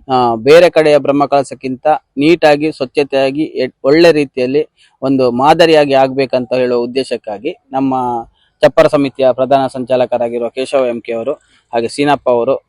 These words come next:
ಈಗ ನಮ್ಮ ಕಜಕೆ ದೇವಸ್ಥಾನದ ಬ್ರಹ್ಮಕಲಶದ ಅಧ್ಯಕ್ಷರು ಆಗಿರುವಂತ ಎಲ್ಲ, ಅಲ್ಲಿ ಇಲ್ಲಿ ಕಜಕೆ ದೇವಸ್ಥಾನ ಹಾಗೂ ಕೂಡಬೆಟ್ಟು ದೇವಸ್ಥಾನ ಹಾಗೂ ಇಲ್ಲಿ ಸ್-, ಕೆಲವೊಂದು ಭಜನಾ ಮಂದಿರಗಳ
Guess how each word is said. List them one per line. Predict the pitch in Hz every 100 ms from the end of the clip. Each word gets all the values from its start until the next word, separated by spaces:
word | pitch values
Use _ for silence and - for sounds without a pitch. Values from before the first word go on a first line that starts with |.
| 127
ಈಗ | 123 127
ನಮ್ಮ | 120 123 127 120 117 - _ _ -
ಕಜಕೆ | 139 156 147
ದೇವಸ್ಥಾನದ | 139 131 - 127
ಬ್ರಹ್ಮಕಲಶದ | 120 127 135 135 127 127 120 120 117 110 _ -
ಅಧ್ಯಕ್ಷರು | 113 123 139 - 131
ಆಗಿರುವಂತ | 127 123 120 120 113
ಎಲ್ಲ, | 113 143 175 - _ -
ಅಲ್ಲಿ | 135 131 123
ಇಲ್ಲಿ | 143 131 120
ಕಜಕೆ | 131 143 160 147
ದೇವಸ್ಥಾನ | 139 131 - 127 175 -
ಹಾಗೂ | 127 123 120
ಕೂಡಬೆಟ್ಟು | 139 156 147 139 123
ದೇವಸ್ಥಾನ | 123 117 135 180 - _ _ -
ಹಾಗೂ | 139 131 127 -
ಇಲ್ಲಿ | 139 135 120
ಸ್-, | - -
ಕೆಲವೊಂದು | 147 156 147 143
ಭಜನಾ | 127 135 147
ಮಂದಿರಗಳ | 143 139 131 127 123